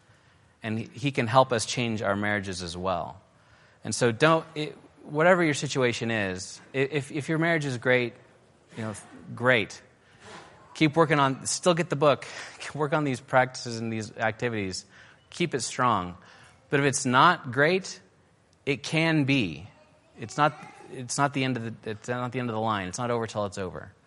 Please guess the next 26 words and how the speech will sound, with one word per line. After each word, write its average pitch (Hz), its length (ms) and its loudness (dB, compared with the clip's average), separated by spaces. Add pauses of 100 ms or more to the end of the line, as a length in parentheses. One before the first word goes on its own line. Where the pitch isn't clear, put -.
(1200)
So - 160 0
keep, 160 500 -6
keep 180 220 0
all 147 100 10
this 131 200 0
in 117 100 0
mind. 110 480 -2 (580)
Um, 117 220 2
we 131 120 0
have 127 80 0
a 127 60 2
lot 127 160 6
of 120 80 0
great 120 180 2
resources. 117 520 -2
People 131 380 -2
in 127 120 -2
this 123 300 -6 (380)
room 127 260 0
who've 123 160 -4
been 113 180 0
married 113 560 -2
many, 120 280 -4
many 117 240 -4
years 107 400 -4
who, 107 240 -10